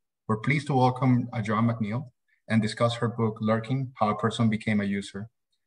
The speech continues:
Joanne is a seasoned tech and pop culture writer.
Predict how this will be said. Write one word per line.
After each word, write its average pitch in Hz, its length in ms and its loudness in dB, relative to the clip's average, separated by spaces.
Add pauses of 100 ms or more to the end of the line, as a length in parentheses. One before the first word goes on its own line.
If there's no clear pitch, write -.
(220)
Joanne 123 300 6
is 131 100 0
a 123 40 0
seasoned 139 540 -2
tech 127 280 0
and 117 140 0
pop 120 300 -2
culture 117 260 -2
writer. 104 420 -2